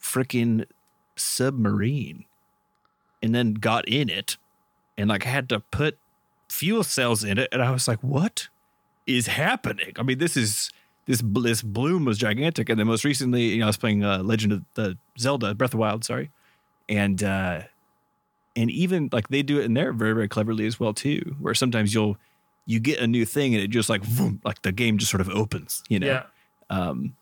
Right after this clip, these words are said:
Speaker 1: and I love that feeling. So that's, I, like, that bloom is sort of the thing that attracts me to, you know, nowadays after playing so many games, to continue playing games. And that's, like, when I see that, then I almost always go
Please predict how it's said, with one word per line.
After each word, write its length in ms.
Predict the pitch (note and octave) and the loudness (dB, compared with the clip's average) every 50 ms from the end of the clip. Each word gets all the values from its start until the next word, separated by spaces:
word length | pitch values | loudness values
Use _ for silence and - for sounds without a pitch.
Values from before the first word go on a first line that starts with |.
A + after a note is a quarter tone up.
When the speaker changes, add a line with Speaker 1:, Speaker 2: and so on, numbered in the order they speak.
| _ _ _ _ _ | _ _ _ _ _
Speaker 1:
and 100 | - G#2+ G#2 | -2 0 2
I 60 | G#2+ | 2
love 320 | G2+ G#2 A2 B2+ D3+ C#3 B2 | 2 2 2 2 0 0 -2
that 120 | A#2 - - | -4 -4 -2
feeling. 320 | - A2+ G2+ F2 D2 D2 | -2 -2 -2 -2 -4 -6
So 160 | - - A2+ G#2+ | -4 -2 0 0
that's, 340 | A#2+ C3 B2+ - - - - - | 2 0 0 -2 -4 -6 -6 -4
I, 120 | - G#2+ G2+ | 0 0 2
like, 240 | G2 F#2+ G2 - - | 2 2 0 0 -2
that 220 | A#2 A2+ A#2 A2+ | -2 -2 -2 -2
bloom 360 | F#2 A2 A#2 B2 C3 B2 A2+ G#2+ | -2 0 2 2 2 2 2 2
is 100 | G2 - | 0 0
sort 140 | - G#2 | 2 0
of 80 | G2 G2+ | 0 0
the 100 | G2+ F#2+ | 0 -2
thing 180 | - G#2+ G2+ F#2+ | 0 0 0 2
that 80 | F#2+ | 0
attracts 380 | F#2+ - - G2+ G2 F#2+ - - | -2 -2 0 -2 0 -2 -2 -2
me 120 | G#2 F#2+ | -2 -2
to, 440 | - - - G2+ F#2+ G2 G2 F#2+ F#2+ - _ _ _ _ _ _ _ _ _ _ _ _ _ _ _ _ - - | -2 -2 -2 0 0 0 0 -2 -4 -6 _ _ _ _ _ _ _ _ _ _ _ _ _ _ _ _ -12 -4
you 140 | A2 G#2 G2+ | -2 0 0
know, 80 | F#2 F#2 | 0 0
nowadays 400 | A2 B2+ D#3 B2+ G#2 F#2 F#2 G2 | 0 0 0 0 0 -2 -2 -4
after 160 | G2 - G2+ | -4 -6 -4
playing 200 | - G2 G2+ G2 | -2 0 0 0
so 80 | - F#2+ | 0 0
many 120 | F2+ F#2 F2+ | -2 -2 0
games, 280 | G#2+ G#2 G2+ G2 - - | 0 0 0 0 -2 -4
to 100 | - F#2 | -4 -2
continue 500 | - G2+ F#2 - - A2 G#2+ G#2 G2+ F#2 | -2 -2 -2 -2 -2 0 0 2 0 0
playing 260 | - G2+ F#2 F#2 F2+ | 0 0 0 0 0
games. 320 | - G2 A2 C3+ D3 C#3 | -2 0 0 0 0 2
And 120 | A2 G#2 G2+ | 2 2 2
that's, 240 | G#2+ G2 - - | 0 0 -2 -4
like, 120 | - - - | -4 -2 -2
when 100 | A#2+ A#2 | 0 0
I 80 | G#2+ G2 | 0 0
see 240 | - - - A2+ C3+ | -2 -2 0 0 0
that, 200 | E3+ G#3 - - _ _ _ _ _ _ _ _ _ _ _ | 2 0 -2 -2 _ _ _ _ _ _ _ _ _ _ _
then 680 | - - A2+ G#2 G2+ G2+ G2+ G#2 G2 G2 F#2 F#2+ G#2 - _ _ _ _ _ | -4 0 0 2 4 4 4 4 2 2 2 0 -2 -6 _ _ _ _ _
I 220 | - G2+ G#2 G2+ - - _ _ _ - | 0 2 2 0 -2 -6 _ _ _ -2
almost 320 | A#2+ A2+ G#2+ G2+ G2 - | 0 2 2 0 0 0
always 320 | A2+ A2 A#2 A#2 A2 G2+ | 0 2 2 2 2 0
go 380 | G#2 A2+ G#2+ G#2 G#2 G#2 G#2 G2 | 0 2 2 4 4 2 0 -2